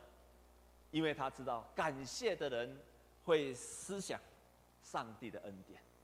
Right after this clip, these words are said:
一个会感谢的人，他才会去思想上帝的恩典。在今天我们所读的哥罗西书三章十六节，我们一起来读好吗？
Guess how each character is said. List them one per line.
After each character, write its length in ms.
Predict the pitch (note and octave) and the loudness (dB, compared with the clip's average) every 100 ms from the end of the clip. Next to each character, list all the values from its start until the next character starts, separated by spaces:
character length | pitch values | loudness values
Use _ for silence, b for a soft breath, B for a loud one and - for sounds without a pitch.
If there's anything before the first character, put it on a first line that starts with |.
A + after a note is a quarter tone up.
| B B B - | B B B -6
一 100 | G#3+ | 2
个 100 | G#3+ | 6
会 140 | B3 | 8
感 240 | A#3 F#3 F#3+ | 6 4 4
谢 220 | B3 G#3+ | 4 4
的 120 | G#3 | 4
人， 160 | F3 F3+ | 2 2
他 120 | G3+ | 0
才 220 | G3 E3 | 0 0
会 100 | F#3+ | 2
去 140 | F3 F3 | 0 -2
思 320 | - F3+ F3 | -4 -4 -2
想 180 | C#3+ A2 | -2 -2
上 280 | - D3+ C3 | -2 -2 -2
帝 120 | C3+ | -6
的 80 | A#2 | -4
恩 200 | A#2+ A#2+ | -4 -6
典。 180 | A#2+ F#2+ - - B B B B B B - - - - | -8 -10 -10 -20 B B B B B B -20 -20 -12 2
在 120 | E3+ | 4
今 140 | E3+ | 4
天 120 | F#3+ G3 | 4 4
我 60 | |
们 140 | E3 D#3+ | 4 2
所 180 | D3 | 2
读 160 | C#3 D#3 | 2 2
的 100 | D#3 | 0
哥 220 | D3+ F#3+ | 2 2
罗 140 | F3 C#3+ | 4 2
西 180 | E3 | 0
书 180 | D#3+ E3+ | -2 -2
三 360 | D#3+ D#3+ E3 D#3+ | 0 2 0 2
章 200 | D#3 D#3 | 0 0
十 140 | - | -4
六 180 | D3 D3+ | 2 2
节， 320 | - A2+ C3+ C3 | 2 0 0 0
我 100 | A2 | -2
们 100 | C#3+ | -2
一 60 | |
起 120 | C#3 | -4
来 120 | G#2 G#2+ | -4 -4
读 220 | G2+ G#2 | -4 -4
好 160 | G2+ | -4
吗？ 200 | E2+ G2 | -4 -6